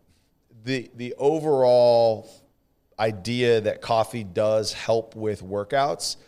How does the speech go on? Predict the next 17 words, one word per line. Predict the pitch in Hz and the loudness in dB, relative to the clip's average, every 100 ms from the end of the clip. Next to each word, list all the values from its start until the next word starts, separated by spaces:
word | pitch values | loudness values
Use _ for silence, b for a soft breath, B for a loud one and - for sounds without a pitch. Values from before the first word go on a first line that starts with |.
| b b _ | b b _
I | 139 | 0
would | 160 147 | 0 0
not | 147 | -4
disagree | 120 123 98 120 | -4 -6 -6 -4
with | 123 104 | -4 -6
that | 82 - b b b | -10 -12 b b b
because | - 127 123 117 | -8 -2 0 0
I | 117 | -2
do | 107 131 | 0 -2
believe | 139 127 120 120 113 | 0 0 0 -4 -4
that | 101 - | -6 -4
caffeine, | 120 117 117 123 123 127 135 b b b | -2 -2 -2 -4 -4 -6 -8 b b b
so | - | -4
there's | 110 104 | -2 -2
three, | - 139 143 135 | -2 0 0 -2
there's | 113 110 - | -2 -4 -4
three | 135 147 143 127 | -4 -4 -4 -8